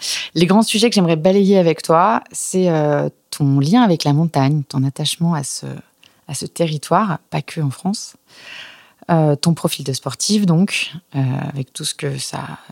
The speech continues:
ça comporte, ton, aussi qui tu es en dehors du sport, donc aussi bien par ta vie professionnelle, euh, et, euh,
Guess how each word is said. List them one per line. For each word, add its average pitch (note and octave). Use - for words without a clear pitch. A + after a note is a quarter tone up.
ça -
comporte, -
ton, F3+
aussi F#3
qui -
tu F#3+
es G3
en E3+
dehors E3
du D3+
sport, A3
donc D#3+
aussi -
bien D#3+
par D3+
ta -
vie C3+
professionnelle, D3+
euh, C3
et, C#3+
euh, B2+